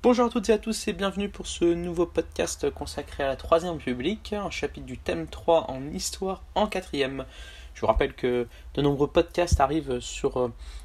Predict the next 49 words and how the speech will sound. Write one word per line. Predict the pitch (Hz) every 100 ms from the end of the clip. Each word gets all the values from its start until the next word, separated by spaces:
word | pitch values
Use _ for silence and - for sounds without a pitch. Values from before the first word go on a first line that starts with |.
| -
la | 131
chaîne | 120 147 139 131
YouTube | 123 147 - 147
et | 127
la | 120
chaîne | 135 123
Twitch. | - - 214 - 139
Vous | - - - -
pouvez | - 143
retrouver | 127 - 135
le |
programme | - 135 143 143
en | 120
page | - 151 143
d'accueil, | 147 139 - 143 131
euh, | 117
du | 120
site | - 160
trois | - 135
W | 131 131 139
point | 127 127
histoire | - 139
géographie | 131 120 117 117
point | 113 113
net, | 139 - - - -
ainsi | 143 175
que | 170
de | 147 151
nombreux | 170 180 160
documents | 156 143 - 139 165
sur | - - -
ce | -
même | 135 135
site | 135 - 202 - - - - -
et | 123 123
des | 120 123
liens | 123 131
en | 156 147
description | 123 113 - - 131
de |
la | 117
vidéo | 113 104 139
qui | -
vous | 120
ramèneront | 117 117 117
vers | 139 117
les | 117
pages | - 180 175 139
dédiées | 139 127 156